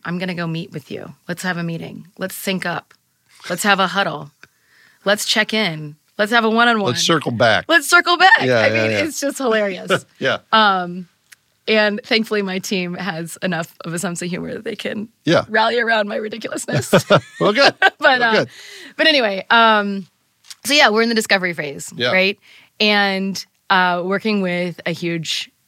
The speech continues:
Speaker 1: branding company, um, we have check-ins every month.
Speaker 2: Yep.
Speaker 1: Um, and then we have meetings to hash it out
Speaker 2: Yeah.
Speaker 1: a couple days later.
Speaker 2: Yeah.
Speaker 1: Um, and I'm, I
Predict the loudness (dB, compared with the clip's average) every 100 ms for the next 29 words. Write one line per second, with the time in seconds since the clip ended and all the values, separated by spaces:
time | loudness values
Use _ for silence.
0 | _ -6 -4 -4 -4 -8 -8 -8 -8 -12
1 | -18 -20 _ -4 -2 -2 -4 -6 -8 -10
2 | -12 _ -8 -4 -4 -4 -4 -6 -6 -6
3 | -6 -6 -4 -4 -4 -8 -6 -2 -2 -4
4 | -20 _ -4 -2 -2 -4 -4 -4 -6 -6
5 | -6 -8 -10 -16 _ _ _ _ _ -8
6 | -6 -6 -6 -6 -6 -6 -6 -4 -4 -8
7 | -8 0 0 0 -4 -6 -6 -6 -6 -8
8 | -8 -6 -6 -10 -18 -4 0 0 -2 -4
9 | -4 -2 0 -2 -4 -4 -2 0 -2 -4
10 | -8